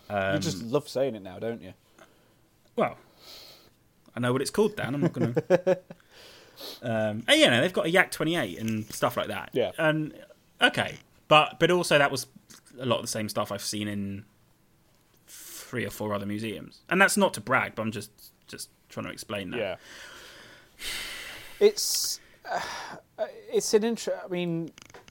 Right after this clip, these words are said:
Speaker 1: But I don't think I've been to a bad museum.
Speaker 2: No, and I don't think, I mean, I've been to museums where, particularly one in the U K, where the airframes have been in varying states of,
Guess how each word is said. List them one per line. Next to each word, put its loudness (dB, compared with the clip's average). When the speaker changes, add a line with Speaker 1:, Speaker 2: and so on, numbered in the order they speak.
Speaker 1:
But 6
I 10
don't 6
think 2
I've 6
been 4
to 0
a 0
bad 8
museum. -6
Speaker 2:
No, 6
and 4
I 0
don't -4
think, -8
I -2
mean, -4
I've -2
been -6
to -12
museums -4
where, 0
particularly -8
one 0
in -4
the -2
U -4
K, 2
where 4
the 0
airframes 2
have -10
been 0
in -6
varying 2
states -4
of, -8